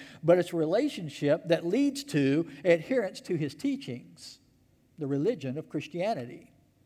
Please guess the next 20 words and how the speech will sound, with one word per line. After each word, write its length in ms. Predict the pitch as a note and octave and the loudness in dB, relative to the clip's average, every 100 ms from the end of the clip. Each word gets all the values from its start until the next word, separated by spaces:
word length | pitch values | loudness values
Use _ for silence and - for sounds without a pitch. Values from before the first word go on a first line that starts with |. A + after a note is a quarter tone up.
| _ _ _ _ _ _ _ | _ _ _ _ _ _ _
That's 220 | - C#3 - | -10 -6 -4
what 100 | E3 | -4
he's 140 | D3 | -4
calling 400 | - F#3+ D#3+ E3+ | -8 -8 -8 -12
us 160 | - - | -18 -18
to. 180 | D#3 - _ _ _ _ _ _ _ C#3 | -18 -18 _ _ _ _ _ _ _ -2
Don't 200 | G3 F#3+ | 4 6
ever 200 | E3+ D3+ | 4 2
separate 540 | - E3 D3 C#3 C#3 | 0 0 2 -2 -2
those 160 | C3 A#2 | -6 -6
two 160 | C#3 | -6
things 320 | D3+ F3 D3 | -2 -2 -2
and 100 | C3 | -6
just 140 | C#3 C#3 | -6 -2
say 160 | D3+ | 0
it's 120 | C#3 C#3 | 0 0
just 360 | E3 D#3+ E3 | 2 2 0
about 300 | D3 C3+ B2 | 0 0 0
the 60 | C3 | -2
relationship. 720 | C3 F3+ F#3+ B2+ A#2+ B2 | -4 -6 -8 -12 -10 -12